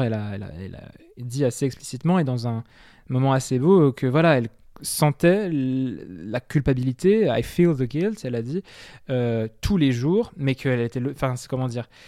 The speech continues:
c'était, elle, ça l'ennuyait pas pour autant, hein, enfin, « I don't get bored », euh, elle, elle,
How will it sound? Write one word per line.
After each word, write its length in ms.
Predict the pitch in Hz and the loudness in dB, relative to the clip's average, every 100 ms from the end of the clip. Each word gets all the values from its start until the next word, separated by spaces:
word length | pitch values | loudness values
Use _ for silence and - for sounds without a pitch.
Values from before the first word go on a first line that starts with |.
| - _ _ | -20 _ _
c'était, 960 | - - 139 147 143 127 131 - 110 110 | -18 -8 -6 -2 -4 -4 -8 -12 -14 -12
elle, 100 | 143 | -10
ça 320 | - - 143 | -10 -4 0
l'ennuyait 400 | 139 147 160 156 | 2 2 4 2
pas 160 | - 180 | 2 0
pour 120 | 160 | 0
autant, 320 | 165 - 147 | -2 -2 -2
hein, 100 | 135 | -4
enfin, « 460 | 120 123 113 110 107 107 113 | -6 -8 -8 -8 -10 -10 -10
I 120 | - 131 | -4 -2
don't 200 | 160 143 | 0 0
get 100 | 135 | -2
bored », 480 | 123 139 165 165 - _ | 0 2 4 2 -6 _
euh, 720 | 143 131 127 123 120 117 113 113 | -4 -2 -2 -4 -4 -6 -8 -8
elle, 640 | 120 - 104 80 92 98 | -12 -12 -14 -16 -14 -14
elle, 180 | 113 | -14